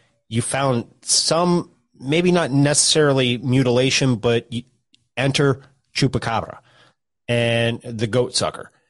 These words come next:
And, but when you look back,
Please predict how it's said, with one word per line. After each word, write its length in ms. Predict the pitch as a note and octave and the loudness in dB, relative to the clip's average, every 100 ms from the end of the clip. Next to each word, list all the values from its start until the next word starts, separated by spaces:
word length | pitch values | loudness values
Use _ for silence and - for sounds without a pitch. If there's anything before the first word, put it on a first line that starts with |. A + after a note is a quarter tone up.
| _ _ _ _ | _ _ _ _
And, 460 | - C3 B2+ B2 B2+ - | -4 -2 0 -2 -2 -6
but 420 | A#2 C3 A2+ - _ _ _ _ _ _ _ | -4 -2 -2 -6 _ _ _ _ _ _ _
when 240 | B2 B2+ C3 | -4 2 2
you 120 | F3+ | 4
look 300 | G3+ G#3 - | 2 0 -4
back, 520 | C3+ A3 E3+ A#2+ - | -2 0 0 -2 -6